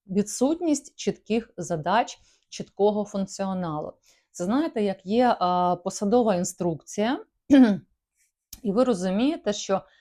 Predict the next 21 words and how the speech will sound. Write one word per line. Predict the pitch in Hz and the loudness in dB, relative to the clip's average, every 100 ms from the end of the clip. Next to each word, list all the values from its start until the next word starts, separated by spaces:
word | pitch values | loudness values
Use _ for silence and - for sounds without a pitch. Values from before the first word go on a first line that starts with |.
| _ _ | _ _
а, | 202 214 202 | 0 2 0
в | - | 2
принципі, | 233 403 - 277 240 | 2 2 -4 -2 0
людина | 214 175 240 262 247 214 | 0 0 2 4 4 0
працює, | - 175 180 294 320 247 - _ _ | -2 -4 -2 2 6 6 2 _ _
<clears throat> | _ _ 359 349 262 196 - _ _ _ _ _ - - _ | _ _ 8 12 10 10 2 _ _ _ _ _ -14 -14 _
е, | 196 180 | 0 0
за | 165 247 | 4 4
посадовою | 262 208 185 185 208 220 202 | 4 0 2 2 4 4 2
інструкцією. | 202 202 208 196 - - 147 139 - _ _ _ _ - | 0 -4 -2 -2 -2 -8 -6 -6 -12 _ _ _ _ 0
Але | 185 208 226 | 4 6 4
чітко, | - - 254 254 226 - 156 147 | -2 -2 4 4 2 -4 -12 -10
що | - - - 202 240 247 - | -10 -12 -4 2 4 4 0
саме | - - 165 156 156 170 240 339 - _ _ _ | -8 -8 -6 -4 -4 -2 -2 -2 -8 _ _ _
робить | 170 185 220 208 160 151 147 - | -4 2 4 4 2 -4 -10 -10
ваш | 160 165 151 - - | 0 0 0 -4 -12
найманий | 160 170 180 170 143 139 143 | -8 -4 -2 -4 -6 -8 -10
працівник, | - 147 - 151 147 185 311 349 _ _ _ | -8 -10 -6 -6 -4 -2 -2 -4 _ _ _
ви | 147 143 226 320 294 | -10 2 4 4 -2
не | 165 165 202 233 - | -6 -4 -2 -4 -4
розумієте. | 175 190 160 202 202 196 175 143 - 143 | -2 -2 0 2 2 2 0 -4 -10 -16